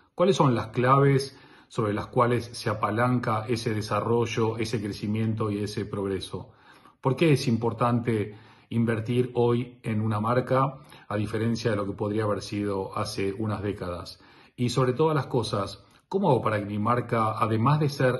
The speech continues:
reconocida y elegida, sea querida? Sea una marca que, además de generar comportamientos, genere compromisos. ¿Y cómo hago para navegar estas inciertas, complejas y apasionantes aguas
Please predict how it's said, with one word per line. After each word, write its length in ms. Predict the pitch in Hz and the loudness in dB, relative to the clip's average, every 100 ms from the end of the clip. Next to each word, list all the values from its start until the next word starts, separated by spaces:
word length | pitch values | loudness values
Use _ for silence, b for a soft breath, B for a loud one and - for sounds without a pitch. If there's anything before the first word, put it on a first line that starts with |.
| - | -4
reconocida 960 | 113 107 110 101 - 113 123 123 117 131 | -6 -4 -4 -4 -4 0 2 2 0 -4
y 200 | 110 107 | -4 -4
elegida, 640 | 104 - 131 139 151 156 B B B | -6 -2 0 2 2 -2 B B B
sea 680 | - 120 117 110 107 - - | -4 0 0 0 -4 -10 -6
querida? 520 | 110 98 92 87 87 - b b b _ | -4 -2 -4 -8 -12 -20 b b b _
Sea 220 | - 113 | -4 -2
una 180 | 113 107 | 0 0
marca 380 | 110 110 110 | -2 -2 -4
que, 100 | 107 | -2
además 340 | 107 104 107 110 | -4 -2 -2 -2
de 80 | 110 | -2
generar 520 | 113 104 101 110 110 | -4 -4 -2 -2 -2
comportamientos, 1120 | 110 104 98 104 107 120 123 143 147 147 - | -2 -2 -4 -4 -2 0 0 2 0 -2 -14
genere 460 | - 104 104 104 104 | -10 -6 -2 -2 -2
compromisos. 840 | - 104 - 104 101 - 87 - B B B B | -4 -4 -2 -2 -4 -6 -12 -12 B B B B
¿Y 80 | 120 | -2
cómo 260 | 170 160 151 | 2 6 6
hago 180 | 135 | 6
para 220 | 110 107 107 | 4 0 0
navegar 560 | 107 107 117 127 127 | -2 0 2 2 2
estas 680 | 123 110 120 107 107 - - b b b _ _ | -4 -2 0 0 -2 -8 -18 b b b _ _
inciertas, 720 | 120 110 131 143 139 139 135 | -4 0 2 2 0 -2 -2
complejas 680 | - 104 110 117 - 123 - | -2 -4 -2 -2 0 -2 -2
y 40 | |
apasionantes 800 | 110 104 - 107 113 110 110 - | -4 -4 -4 -2 -2 -2 -4 -6
aguas 600 | 107 110 107 113 107 - | -4 -2 0 -2 -4 -8